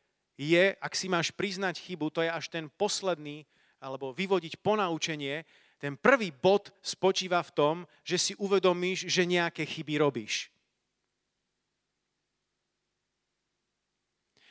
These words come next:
Ten druhý bod je ten, že si uvedomíš, že to nie je len niečo všeobecné, ale že dojdeš na to, kde si nejaké chyby urobil.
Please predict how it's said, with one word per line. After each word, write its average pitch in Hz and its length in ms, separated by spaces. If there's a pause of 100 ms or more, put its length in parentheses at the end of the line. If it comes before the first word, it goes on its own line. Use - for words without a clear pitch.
(160)
Ten 185 240
druhý 262 400
bod 185 240
je 175 80
ten, 170 400 (320)
že 170 180
si 214 220
uvedomíš, 208 720
že 180 180
to 190 160
nie 196 160
je 233 220
len 185 100
niečo 180 380
všeobecné, 175 880 (260)
ale 170 160
že 175 160
dojdeš 214 540
na 190 160
to, 190 240
kde - 260
si 196 140
nejaké 185 260
chyby 175 300
urobil. 208 420